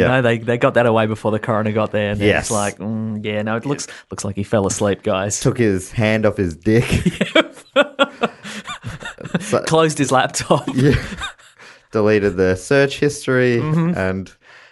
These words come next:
Speaker 1: uh, his passing came as a shock to all the centre staff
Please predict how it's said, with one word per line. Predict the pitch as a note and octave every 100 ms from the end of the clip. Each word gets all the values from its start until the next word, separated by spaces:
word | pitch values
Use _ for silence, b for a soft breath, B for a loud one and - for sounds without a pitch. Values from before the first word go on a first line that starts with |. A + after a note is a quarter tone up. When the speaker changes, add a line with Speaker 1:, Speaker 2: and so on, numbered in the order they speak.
| -
Speaker 1:
uh, | G#2+ A2 A2+
his | D3 -
passing | E3 F#3 - E3+
came | E3 D#3
as | C3
a |
shock | C3 - C#3 -
to | B2+ A#2
all | - A#2+ C3+ C3+ C3
the | C3 A#2 G#2 E2
centre | - A#2 A#2
staff | G#2+ - F#2+ G2+ A2